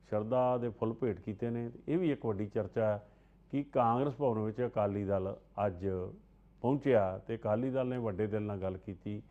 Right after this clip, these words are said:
ਕਿ ਅਸੀਂ ਕਿਸੇ ਪਾਰਟੀ ਦੇ ਦਫ਼ਤਰ ਨਹੀਂ ਪਹੁੰਚੇ, ਅਸੀਂ ਤਾਂ ਡਾਕਟਰ ਮਨਮੋਹਨ ਸਿੰਘ ਜੀ ਦੀ ਉਸ ਸ਼ਖਸੀਅਤ ਨੂੰ, ਅਹ, ਸਤਿਕਾਰ ਦੇਣ ਲਈ ਪਹੁੰਚੇ ਹਾਂ। ਵਾਕਈ ਇਸ ਵਿੱਚ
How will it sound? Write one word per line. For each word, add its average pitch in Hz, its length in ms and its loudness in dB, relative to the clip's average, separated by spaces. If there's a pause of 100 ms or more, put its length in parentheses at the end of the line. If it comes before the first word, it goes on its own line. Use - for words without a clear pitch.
(360)
ਕਿ 139 140 0
ਅਸੀਂ 151 180 -2
ਕਿਸੇ 143 220 -2
ਪਾਰਟੀ 120 560 4
ਦੇ 135 160 0
ਦਫ਼ਤਰ 117 360 -2
ਨਹੀਂ 113 160 -2
ਪਹੁੰਚੇ, 110 480 -2
ਅਸੀਂ 101 180 -10
ਤਾਂ 107 200 -4
ਡਾਕਟਰ 98 340 -6
ਮਨਮੋਹਨ 101 440 -4
ਸਿੰਘ 113 240 -6
ਜੀ 107 80 -4
ਦੀ 104 140 -6
ਉਸ 104 240 -6
ਸ਼ਖਸੀਅਤ 127 380 -6
ਨੂੰ, 98 180 -8
ਅਹ, - 1160 -4
ਸਤਿਕਾਰ 135 580 8
ਦੇਣ 107 200 0
ਲਈ 92 80 -2
ਪਹੁੰਚੇ 101 380 -6
ਹਾਂ। 113 80 -4
ਵਾਕਈ 113 580 2
ਇਸ 107 220 -12
ਵਿੱਚ 101 320 -6